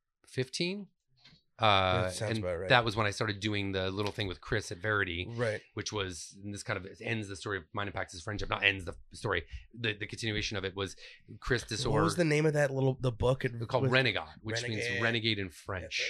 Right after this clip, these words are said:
Speaker 2: right, that's right.
Speaker 1: So Chris Desor, who owned Verity, and I started this little thing, basically like a Patrick Capiello Selections. We had some French producers that I liked, as well as California producers that I thought weren't getting, you know, attention. And back then it was, I mean, the first, like,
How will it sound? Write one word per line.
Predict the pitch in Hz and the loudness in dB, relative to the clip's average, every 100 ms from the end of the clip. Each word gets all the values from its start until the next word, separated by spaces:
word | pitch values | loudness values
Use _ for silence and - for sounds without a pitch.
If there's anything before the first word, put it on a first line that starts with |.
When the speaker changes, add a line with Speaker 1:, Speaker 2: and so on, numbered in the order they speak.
| - | -6
Speaker 2:
right, | |
that's | - | -14
right. | - - - | -16 -18 -12
Speaker 1:
So | - 104 - _ | -4 -4 -6 _
Chris | 135 117 | -2 -2
Desor, | 107 120 110 101 98 | -4 0 2 2 0
who | 98 101 | -4 -4
owned | 95 | 0
Verity, | 101 98 95 | 2 2 0
and | 92 | -2
I | 87 | -4
started | - 95 87 | -4 -4 -6
this | 85 | -8
little | 92 | -8
thing, | - 95 90 80 - | -6 -6 -8 -12 -8
basically | 98 - | -8 -8
like | 92 | -12
a | 82 | -6
Patrick | 98 98 95 | -6 -6 -8
Capiello | 101 95 92 | -8 -8 -10
Selections. | - 92 - 87 | -10 -12 -12 -8
We | 92 | -8
had | - | -6
some | |
French | 85 123 113 | -2 -2 -2
producers | - 110 101 101 | -2 -2 -2 -4
that | 92 | -2
I | 92 | -2
liked, | 92 92 90 | 0 -4 -4
as | 85 | -6
well | 95 95 | -4 -4
as | - - - | 0 2 2
California | - 110 165 170 | 2 2 4 2
producers | 120 101 101 | 2 -2 4
that | 104 | 4
I | |
thought | 95 101 92 | 6 4 4
weren't | 104 92 | 0 2
getting, | 104 95 90 - - - | 0 0 -2 -8 -16 2
you | 123 | 6
know, | 107 87 - | 6 4 -2
attention. | 98 - 175 - 101 101 | 0 6 6 8 8 8
And | 104 95 - - - | 4 0 6 6 6
back | - 117 | 4 8
then | 131 180 | 10 10
it | |
was, | 98 92 | 8 8
I | |
mean, | 98 95 | 6 6
the | 95 | 6
first, | 127 143 - - 104 | 8 8 6 -2 4
like, | 113 104 | 6 6